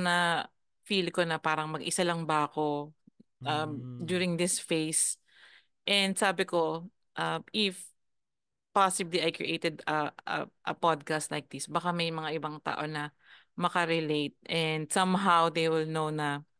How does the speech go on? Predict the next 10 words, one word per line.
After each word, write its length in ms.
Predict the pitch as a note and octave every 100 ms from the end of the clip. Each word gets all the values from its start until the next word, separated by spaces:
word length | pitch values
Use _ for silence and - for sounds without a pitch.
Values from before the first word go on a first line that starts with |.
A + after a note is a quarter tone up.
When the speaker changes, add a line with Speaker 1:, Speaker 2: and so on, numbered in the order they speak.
| _ _ _ _ _ _ _
Speaker 1:
hindi 200 | F#3+ F#3 F#3
sila 200 | F#3 F3
nag-iisa. 560 | E3 D3 - D3 - C#3+
So, 320 | - D3+ C#3+ -
what 320 | A2+ E3 E3
they're 280 | E3+ E3+ E3 _ _ _
going 400 | F3+ F3+ G3 F#3+ F#3
through 320 | E3+ E3+ D3+
right 200 | D#3+ D#3+ -
now 240 | D3 C#3